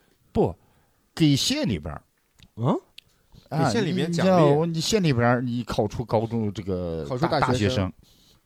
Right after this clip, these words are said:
Speaker 1: 考一个两千块钱。
Speaker 2: 那么多。
Speaker 1: 我给县里边儿挣过两千块钱。
Speaker 2: 那么多。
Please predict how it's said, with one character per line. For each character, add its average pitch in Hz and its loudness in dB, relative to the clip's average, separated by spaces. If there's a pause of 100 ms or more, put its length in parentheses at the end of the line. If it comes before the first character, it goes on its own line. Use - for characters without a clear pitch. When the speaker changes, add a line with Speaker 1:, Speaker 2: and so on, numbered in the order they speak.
(320)
Speaker 1:
考 160 2
一 170 -2
个 170 0 (140)
两 98 -2
千 131 -2
块 113 0
钱。 73 -12 (540)
Speaker 2:
那 226 -6
么 196 -6
多。 139 -6
Speaker 1:
我 139 2
给 156 0
县 185 0
里 135 2
边 107 0
儿 - -6
挣 - -4
过 113 0
两 76 -8
千 87 -10
块 95 -2
钱。 - -6 (200)
Speaker 2:
那 277 4
么 208 0
多。 135 -4